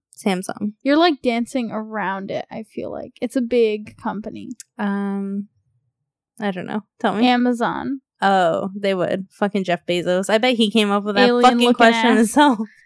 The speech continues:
Speaker 1: <laughs> He's like, "So I'm from Mars, and I need to, <laughs>
Speaker 2: <laughs>
Speaker 1: I need you to tell me <laughs> if we're gonna vibe."
Speaker 2: Um,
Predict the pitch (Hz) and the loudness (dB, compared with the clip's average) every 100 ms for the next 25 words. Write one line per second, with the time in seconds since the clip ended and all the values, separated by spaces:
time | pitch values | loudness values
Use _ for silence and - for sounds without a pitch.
0 | _ - 453 - - 285 240 269 247 269 | _ -8 -8 -8 -2 0 2 0 2 4
1 | 233 - 214 254 294 - 208 170 165 190 | 4 4 4 6 4 4 4 4 2 -2
2 | - 190 190 202 220 240 480 320 453 427 | 0 2 4 4 2 2 8 10 10 10
3 | 440 453 453 - 427 - 539 523 247 240 | 8 8 4 4 2 0 -4 2 2 2
4 | 226 220 214 220 233 - 202 185 190 240 | 2 2 2 2 0 0 -2 0 4 4
5 | 247 302 311 _ _ - - _ - 220 | 6 6 6 _ _ -20 -20 _ -12 -12
6 | 220 190 196 196 185 180 - - 233 269 | -10 -8 -6 -4 -4 -2 0 0 0 -2
7 | - - _ _ _ _ _ _ _ _ | -10 -20 _ _ _ _ _ _ _ _
8 | _ _ _ _ _ _ 269 254 240 240 | _ _ _ _ _ _ 0 0 0 -4
9 | 254 | -6